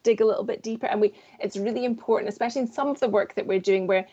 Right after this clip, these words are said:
there are always those front people, but actually then it becomes, the narrative just becomes their experience. And so we do make great efforts to delve behind that and do calls for people that maybe have never shared their story before to share their experience, rather than going to kind of the go-to people necessarily in that disease.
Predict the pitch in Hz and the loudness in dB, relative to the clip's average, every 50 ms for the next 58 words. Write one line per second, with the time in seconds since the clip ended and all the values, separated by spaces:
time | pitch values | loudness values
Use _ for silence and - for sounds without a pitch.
0 | _ _ _ 220 - - - 226 226 240 247 247 226 214 202 202 202 196 - 202 | _ _ _ 0 0 0 0 0 2 2 2 2 0 0 -2 -2 -4 -4 -4 -4
1 | 190 180 - - - 196 185 - - - 190 185 - 190 190 196 208 208 196 - | -4 -4 -8 -6 -4 -4 -4 -4 -6 -8 -8 -6 -4 -6 -4 0 0 0 0 -2
2 | - - 214 202 226 220 226 220 - 240 233 - - 226 214 208 196 196 - _ | -2 -6 -4 -4 -2 -4 -4 -4 -6 -6 -6 -4 -4 -2 -2 -2 -4 -4 -8 _
3 | _ - 220 214 233 226 233 233 233 - 214 202 - 220 202 - - 208 202 - | _ -2 0 0 2 0 0 -2 -2 -2 -4 -2 -2 -6 -6 -6 -8 -10 -6 -2
4 | 214 202 196 196 208 190 190 185 - - - - - 196 185 170 165 160 - 117 | -2 -2 -2 2 2 2 2 2 0 -2 -6 -2 0 0 0 0 -2 -4 -8 -10
5 | - _ - - - - - 196 196 - 202 180 196 190 233 240 240 233 220 - | -14 _ -20 -20 -20 -8 -4 -2 0 2 2 2 2 0 0 0 0 0 -2 -2
6 | - - 202 220 220 - - 202 208 - - - - - 202 185 - 202 202 190 | -4 -4 -2 0 0 0 0 -2 -4 -4 -6 -8 -6 -8 -8 -2 2 2 2 2
7 | 190 - - 190 - - 208 202 196 190 196 170 - - 190 196 220 208 196 - | 2 0 -4 -6 -4 -4 -4 -4 -2 -2 -2 -2 -2 -6 -6 -4 -4 -6 -6 -6
8 | - - 202 196 190 185 - 196 190 - 214 196 - 202 202 - 190 220 220 208 | -2 -2 0 0 0 -2 -4 -8 -6 -6 -6 -6 -6 -6 -6 -2 0 0 0 2
9 | 226 220 208 220 226 226 233 240 247 240 226 220 - 190 170 170 165 160 160 185 | 0 0 2 2 4 4 6 4 4 2 -2 -4 -4 -4 -4 -2 -4 -6 -10 -10
10 | - - - 180 - - - 185 190 180 - 180 - 156 165 - - - _ _ | -10 -8 -4 -4 -2 -2 -2 -4 -6 -6 -4 -2 0 0 0 -2 -4 -12 _ _
11 | _ _ _ - 190 - - 190 185 185 180 175 175 175 - - - 190 180 175 | _ _ _ -6 -4 0 2 2 2 4 2 0 0 -2 -6 -6 -6 -6 -4 -4
12 | - 170 - 196 190 190 196 196 180 196 190 190 185 - 202 - 202 180 175 185 | -6 -2 0 2 2 2 0 -4 -2 -2 -2 -2 -2 -6 -8 -8 -6 -6 -4 -4
13 | 196 175 - 202 190 185 185 180 - 196 180 175 175 - 190 185 - - 175 175 | -6 0 2 2 2 2 0 -2 -4 -6 -8 -8 -8 -8 -10 -8 -6 -6 -4 -4
14 | 175 185 - - 190 - 196 185 180 175 175 170 - - - 180 180 175 175 - | -4 -6 -6 -8 -4 -2 0 0 0 0 -2 -4 -4 -6 -6 -6 -6 -6 -8 -8
15 | - - 180 165 202 208 180 170 - 165 170 - | -6 -8 -2 0 2 2 2 0 -2 -4 -6 -8